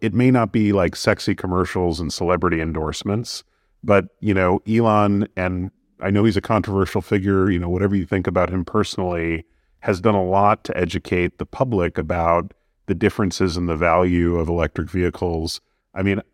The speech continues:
I, I remember a time when it was Ed Begley Junior, you know, in, uh, you know, an early G M prototype vehicle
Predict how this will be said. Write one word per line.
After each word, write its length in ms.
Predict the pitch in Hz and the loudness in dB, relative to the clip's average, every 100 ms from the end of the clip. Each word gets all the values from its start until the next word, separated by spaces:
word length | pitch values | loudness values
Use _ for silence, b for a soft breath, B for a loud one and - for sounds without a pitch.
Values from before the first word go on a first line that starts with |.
| - | -18
I, 100 | 92 _ | -18 _
I 120 | - | 0
remember 460 | 104 107 110 107 104 | 2 4 4 4 4
a 60 | |
time 340 | 95 107 101 95 | 2 2 2 2
when 140 | 92 | 0
it 60 | 92 | 0
was 280 | 90 87 - _ _ 117 | 0 -2 -6 _ _ 0
Ed 200 | 120 107 | 2 4
Begley 360 | 113 104 104 | 4 4 0
Junior, 640 | 87 110 117 98 92 92 - | 2 4 4 4 4 2 0
you 140 | 92 | -2
know, 360 | 90 90 87 92 | 0 2 2 0
in, 520 | 101 95 92 90 92 110 | 2 4 4 4 0 -2
uh, 440 | - 92 87 90 90 - _ _ _ | -2 0 2 0 -2 -8 _ _ _
you 120 | 113 | -2
know, 140 | 95 90 | 0 0
an 140 | 107 | 0
early 800 | 123 117 110 107 101 98 98 104 - | 2 4 4 4 2 2 0 -2 -6
G 300 | 87 95 107 | -8 0 2
M 420 | 98 95 92 92 90 _ _ | 4 2 2 0 -2 _ _
prototype 560 | - 113 117 - 92 82 | 0 2 2 2 -2 -2
vehicle 720 | 82 85 82 - 82 85 80 | -2 -2 -2 -2 0 0 -2